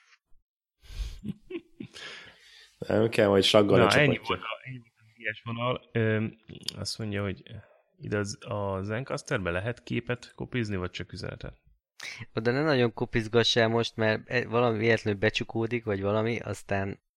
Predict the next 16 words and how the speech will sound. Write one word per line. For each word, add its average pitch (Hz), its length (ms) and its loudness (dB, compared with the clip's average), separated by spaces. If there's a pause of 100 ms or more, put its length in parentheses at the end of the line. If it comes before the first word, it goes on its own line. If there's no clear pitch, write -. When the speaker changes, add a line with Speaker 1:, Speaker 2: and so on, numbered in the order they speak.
(220)
Speaker 3:
nem 107 140 -6
szeretnék 104 500 2
itt - 220 -6
az 101 280 0
év 101 180 -4
utolsó 101 480 -2
Speaker 2:
Nem, 104 140 -2
nem 104 100 -8
lehet 101 220 -12 (120)
Speaker 3:
napjaiban 104 340 -2
Speaker 2:
sajnos. 104 160 0
Speaker 3:
eret 104 180 2
vágni 98 280 -2
magám, 98 420 -4
magamon. 98 460 -6 (400)
Speaker 2:
Jó, 131 320 0